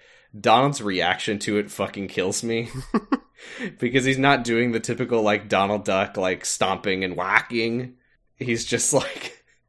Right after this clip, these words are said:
<laughs> he's just, like, staring, just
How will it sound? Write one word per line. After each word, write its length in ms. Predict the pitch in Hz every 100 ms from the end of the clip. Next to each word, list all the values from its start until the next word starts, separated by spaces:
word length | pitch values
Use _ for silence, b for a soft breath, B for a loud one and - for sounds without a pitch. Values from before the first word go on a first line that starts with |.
| _
<laughs> 400 | - - 285 269
he's 220 | - 190 156
just, 260 | 180 175
like, 260 | 175 160 139
staring, 920 | - - - 123 123 120 117 120 - -
just 260 | 135 117